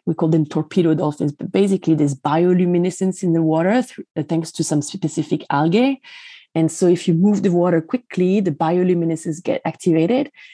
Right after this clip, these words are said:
You have dolphins everywhere in the Atlantic, right? In the southern part, well, depending on the season. And then they would swim by the boat in the middle of the night, and you see them light up in the water.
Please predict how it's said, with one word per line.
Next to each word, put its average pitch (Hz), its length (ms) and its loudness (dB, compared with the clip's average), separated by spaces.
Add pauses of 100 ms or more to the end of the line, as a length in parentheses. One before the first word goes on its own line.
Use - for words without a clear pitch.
(140)
You 233 160 4
have 220 280 0
dolphins 240 520 2
everywhere 214 560 4
in 165 120 6
the 151 80 4
Atlantic, - 520 -4
right? 151 260 2
In 170 120 2
the 160 80 2
southern 151 440 0 (200)
part, - 420 -2
well, 147 140 0
depending 147 340 0
on 143 60 0
the 139 60 -2
season. 160 440 -4 (560)
And 208 180 4
then 220 140 4
they 220 100 4
would 202 220 2
swim 240 540 0
by 233 240 0
the 226 140 0
boat 175 280 2
in 180 140 2
the 214 80 4
middle 339 400 2
of 320 100 -2
the 320 100 0
night, 262 340 -2
and 190 200 2
you 196 60 2
see 247 240 -4
them 202 300 2 (360)
light 220 500 2
up 190 300 -4
in 170 160 -2
the 170 100 0
water. 175 440 -4